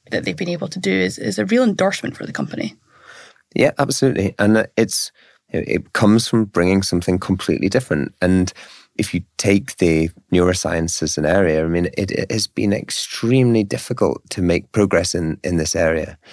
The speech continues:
Speaker 1: Mm.
Speaker 2: The track record of bringing potential drug candidates through into effective medicines is dreadful, frankly, for the industry as a whole. And so it needs a new approach.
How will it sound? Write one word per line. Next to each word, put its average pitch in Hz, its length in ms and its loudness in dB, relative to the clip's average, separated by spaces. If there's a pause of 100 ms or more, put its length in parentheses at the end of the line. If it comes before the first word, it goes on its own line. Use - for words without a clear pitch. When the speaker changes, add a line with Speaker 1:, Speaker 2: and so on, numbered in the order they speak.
(100)
Speaker 1:
Mm. 190 300 -14
Speaker 2:
The 87 100 0
track 90 280 0
record 85 400 0
of - 220 -8
bringing 82 480 2
potential - 420 -4
drug 80 180 0
candidates 78 460 -2
through 76 220 -2
into 78 180 -2
effective - 480 -6
medicines 80 520 -4
is 80 340 -2 (720)
dreadful, - 460 -2 (160)
frankly, 87 340 -4
for 90 120 -2
the 92 60 4
industry 90 280 2
as 85 100 2
a 92 40 0
whole. 87 260 0 (240)
And 101 160 2
so 104 100 2
it 95 80 2
needs 117 320 2
a 113 40 0
new 90 180 0
approach. - 500 -6